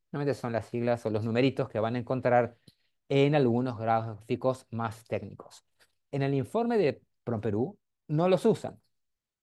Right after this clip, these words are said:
pero eso no quiere decir que no los podamos calcular. Fíjense, en el informe de PromPerú, en la página, creo que la página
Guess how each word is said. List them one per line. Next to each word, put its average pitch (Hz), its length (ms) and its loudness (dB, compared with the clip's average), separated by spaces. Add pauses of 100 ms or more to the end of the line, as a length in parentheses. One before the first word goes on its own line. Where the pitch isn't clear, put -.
(160)
pero 120 100 -2
eso 185 100 -2
no 202 120 0
quiere 127 100 2
decir 120 100 0
que 113 60 0
no 113 80 0
los 107 100 -2
podamos 110 320 -4
calcular. 127 480 -2 (380)
Fíjense, 135 520 -2 (680)
en 113 100 -4
el 113 120 0
informe 180 420 4
de 214 100 6
PromPerú, 127 520 -2
en 101 120 -10
la 98 140 -6
página, 147 540 -2 (240)
creo 120 260 -6
que 110 140 -10
la 107 120 -10
página 113 360 -16